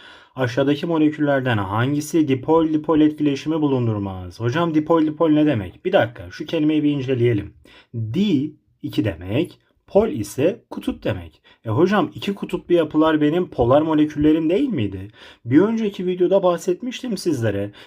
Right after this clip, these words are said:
İzlemediyseniz hemen bir önceki videoya gidin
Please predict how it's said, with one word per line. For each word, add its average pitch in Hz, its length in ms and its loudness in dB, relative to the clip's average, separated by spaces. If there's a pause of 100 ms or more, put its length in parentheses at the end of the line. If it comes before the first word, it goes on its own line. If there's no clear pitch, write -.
İzlemediyseniz 165 840 0
hemen 196 320 0
bir 196 80 6
önceki 170 360 -2
videoya 151 280 6
gidin 135 380 -4